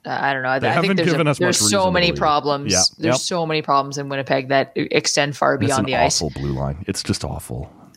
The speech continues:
Speaker 1: Oh, and, and their forwards are awful, uh, in the,
Speaker 2: They don't
Speaker 1: on the
Speaker 2: come back,
Speaker 1: opposite side of the
Speaker 2: though. <laughs>
Speaker 1: puck.
Speaker 2: Yeah, no, you're
Speaker 1: Like,
Speaker 2: right.
Speaker 1: they don't help. They, they do not help their, their blue line at all. And then you've got the whole culture there that has chased how many stars out of
Speaker 2: Yep.
Speaker 1: town
Speaker 2: Yep.
Speaker 1: now? I,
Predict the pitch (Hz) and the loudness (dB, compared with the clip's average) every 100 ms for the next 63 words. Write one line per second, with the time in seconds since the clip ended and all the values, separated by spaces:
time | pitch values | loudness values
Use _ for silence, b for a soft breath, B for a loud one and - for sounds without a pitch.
0 | - 240 285 262 240 254 247 254 240 240 | -2 0 2 2 2 0 2 0 0 0
1 | 320 220 175 170 - 151 208 - 196 190 | 2 2 2 2 2 2 2 2 4 2
2 | - _ - 175 180 262 160 95 117 180 | 0 _ 0 0 2 2 2 2 2 4
3 | 170 - 160 - - - 185 190 175 269 | 2 2 2 2 2 2 2 2 2 2
4 | - 202 165 110 101 101 95 87 180 185 | 2 0 -2 0 0 2 0 2 2 2
5 | 214 202 180 208 208 - 196 180 165 202 | 2 2 2 2 0 -2 0 0 0 0
6 | 175 185 240 240 175 170 165 165 165 156 | 0 -2 2 2 2 2 0 4 4 4
7 | - 160 139 156 160 160 156 147 233 170 | 4 2 2 0 2 2 2 0 0 0
8 | 147 151 156 156 147 208 220 185 175 - | 0 -4 -4 -4 2 2 2 2 0 0
9 | - 143 - 151 135 143 143 143 139 147 | 0 0 2 0 2 2 4 2 2 2
10 | 135 - - 160 156 - 156 156 170 175 | 0 -2 2 2 2 2 2 2 0 0
11 | - 160 175 175 156 170 156 - - 175 | 2 4 4 2 2 2 0 -4 0 2
12 | 180 202 - - 180 190 220 B B B | 0 -4 -8 -2 2 2 0 B B B
13 | B - 165 | B 0 2